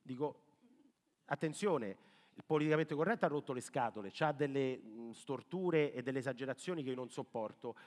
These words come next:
però in Italia è diversa la situazione", quindi cerco di sfumare anche durante le interviste. Titolo, "Basta col politicamente corretto, De Carlo contro tutti". Ma che cazzo? <laughs>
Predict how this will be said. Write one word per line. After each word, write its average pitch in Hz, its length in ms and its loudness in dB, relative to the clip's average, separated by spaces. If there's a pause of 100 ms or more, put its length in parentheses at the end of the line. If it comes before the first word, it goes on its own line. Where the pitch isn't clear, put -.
(140)
però 185 380 10 (260)
in 139 100 -2
Italia 160 360 10
è 135 60 6
diversa 160 420 8
la 147 100 4
situazione", 139 380 -2
quindi 160 240 0
cerco 160 300 -2
di 151 180 0
sfumare 160 380 0
anche 170 180 0
durante 156 260 2
le 147 60 2
interviste. 135 600 -4 (320)
Titolo, 226 540 6 (420)
"Basta 220 480 12
col 202 140 8
politicamente 208 640 10
corretto, 175 600 10 (400)
De 180 180 8
Carlo 214 720 12
contro 214 380 4
tutti". 139 420 0
Ma 233 100 2
che 339 140 2
cazzo? 381 340 6
<laughs> - 680 -6